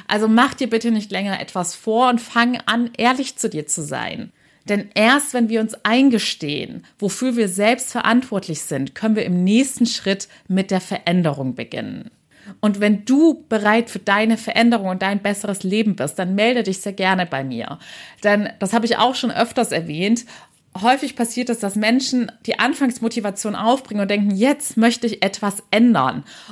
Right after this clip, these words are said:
Und dann gehen sie los und geben ganz schnell frustriert wieder auf, weil sie nicht wissen, wie, wo, was. Sie kennen die Abkürzung nicht, sie kennen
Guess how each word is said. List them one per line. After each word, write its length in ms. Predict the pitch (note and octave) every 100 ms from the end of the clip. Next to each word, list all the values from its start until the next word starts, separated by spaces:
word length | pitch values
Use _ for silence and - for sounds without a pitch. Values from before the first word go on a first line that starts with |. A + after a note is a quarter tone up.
| -
Und 180 | A3+ A3+
dann 280 | B3 C#4+ -
gehen 400 | - G#3 C#4 E4
sie 160 | D#4+ C4+
los 540 | A#3 A3 A#3 C#4 D#4
und 200 | - A3
geben 280 | G#3 A3+ G#3+
ganz 260 | A3 C4 D4
schnell 560 | - A#3+ G#3 G#3 G#3+ - -
frustriert 720 | - - G3 - - G#3+ G#3+ -
wieder 420 | F3+ F#3+ G3+ F#3+ -
auf, 400 | E3+ F#3+ G3 F#3+
weil 160 | F#3
sie 120 | F#3
nicht 420 | G3 G3 A#3+ - -
wissen, 480 | F#3 A3 A3 G#3+ F3
wie, 340 | G#3+ A#3 G3+
wo, 320 | F#3 A3 F#3+
was. 400 | F3 A3+ D#4 - - - - -
Sie 220 | - A3+ A3
kennen 240 | A#3 C4
die 180 | B3+ -
Abkürzung 680 | B3+ B3+ - A#3+ - G3 F3+
nicht, 240 | F#3+ G3+
sie 80 | A3+
kennen 360 | G#3+ A#3 B3